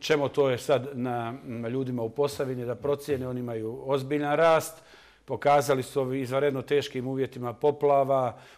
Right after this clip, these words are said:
okolnostima da, da mogu i znaju se odgovorno ponijeti sa izazovima, da su to birači prepoznali. I ono što sam danas posebno naglasio i što želim ovdje također posebno afirmirati, naš rast je i najveći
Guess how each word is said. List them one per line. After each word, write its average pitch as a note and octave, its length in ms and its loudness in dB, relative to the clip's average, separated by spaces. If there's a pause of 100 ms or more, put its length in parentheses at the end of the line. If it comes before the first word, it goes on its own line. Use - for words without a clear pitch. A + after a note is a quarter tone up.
okolnostima C#3+ 920 0
da, C3 380 -2 (260)
da B2+ 140 -4
mogu C#3 400 -2
i A#2+ 40 -6
znaju C#3+ 360 -2
se - 140 -4
odgovorno B2+ 380 -2
ponijeti C3 480 -4
sa - 160 -2
izazovima, D#3 680 -2
da C3+ 140 -2
su - 100 -12
to C#3+ 120 2
birači C3+ 420 0
prepoznali. D3+ 800 0 (360)
I C3 120 0
ono D3 160 2
što - 180 -4
sam C3+ 160 -6
danas D3 300 -2
posebno D#3+ 460 0
naglasio D#3 520 -2
i B2 40 -6
što C#3 180 -8
želim C#3 300 0
ovdje D3 360 -2 (340)
također C#3+ 480 0
posebno D3 500 -2
afirmirati, C#3+ 640 -4
naš D3 280 -4
rast D3 400 0
je C3+ 60 -4
i - 20 -6
najveći D3+ 600 -4